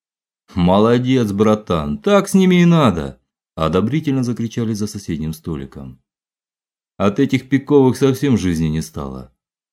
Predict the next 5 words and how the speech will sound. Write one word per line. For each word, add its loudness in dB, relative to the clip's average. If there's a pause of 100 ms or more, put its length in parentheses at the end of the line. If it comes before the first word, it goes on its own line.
(120)
Обнаглели, 4
будто 0
Москва 2
их 4
город». -2